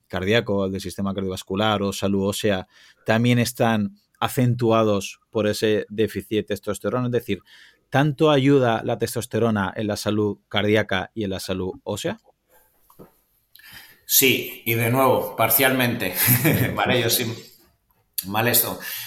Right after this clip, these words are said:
Speaker 2: Hay palabras que con, <laughs> con el paso de la madurez las,
Speaker 1: Sí.
Speaker 2: las digo más.
Speaker 1: <laughs>
Speaker 2: No sé, depende y parcialmente. <laughs>
Speaker 1: Eh, eso habla, eso habla muy bien de ti.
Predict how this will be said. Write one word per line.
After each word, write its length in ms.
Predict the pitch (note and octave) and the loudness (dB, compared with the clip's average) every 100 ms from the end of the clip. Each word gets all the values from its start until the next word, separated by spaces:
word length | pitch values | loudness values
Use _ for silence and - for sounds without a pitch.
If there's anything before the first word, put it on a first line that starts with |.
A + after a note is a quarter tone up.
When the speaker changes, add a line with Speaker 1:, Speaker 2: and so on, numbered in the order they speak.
| - - | -6 0
Speaker 2:
Hay 100 | B2 | 4
palabras 440 | C#3+ C3+ C#3 D3+ | 4 6 6 4
que 140 | D3+ B2+ | 2 -2
con, 100 | B2+ | 0
<laughs> 180 | C#3 D#3 | 0 2
con 160 | B2+ - | 0 0
el 100 | - | 0
paso 220 | - C3 | 2 2
de 80 | A#2+ | 2
la 100 | A2+ | 2
madurez 320 | A#2+ B2 C#3 | 2 2 4
las, 160 | A#2 | 4
Speaker 1:
Sí. 120 | A#2 A#2+ | 2 2
Speaker 2:
las 200 | A#2+ A#2 | 2 2
digo 220 | C3+ C3 | 2 4
más. 300 | B2+ E3+ - - - | 4 4 2 -4 -2
Speaker 1:
<laughs> 160 | F3+ - D3 C3 - - _ _ A#2+ | 0 0 -6 -10 -10 -20 _ _ -4
Speaker 2:
No 260 | C3 C#3+ | 4 6
sé, 380 | D3 D3+ F#3+ - - | 8 6 2 -2 -6
depende 640 | A2 A2+ C#3 D#3 F3 G#3 - | -2 2 4 2 2 -2 -2
y 80 | A#2+ | 0
parcialmente. 800 | A2+ - A#2+ G#2 F2+ F#2 F#2+ F#2 - | 0 2 2 0 -2 -4 -6 -6 -4
<laughs> 320 | - C#3+ C#3 | 0 2 2
Speaker 1:
Eh, 240 | B2+ A2+ B2+ | 0 0 -2
eso 160 | B2+ D3 | 2 6
habla, 240 | D3+ C#3+ | 8 6
eso 220 | C3 - | 4 2
habla 160 | C#3+ C3+ | 2 4
muy 160 | A#2+ A2 | 4 4
bien 140 | G#2 | 2
de 100 | G2 | 0
ti. 200 | F2+ | -4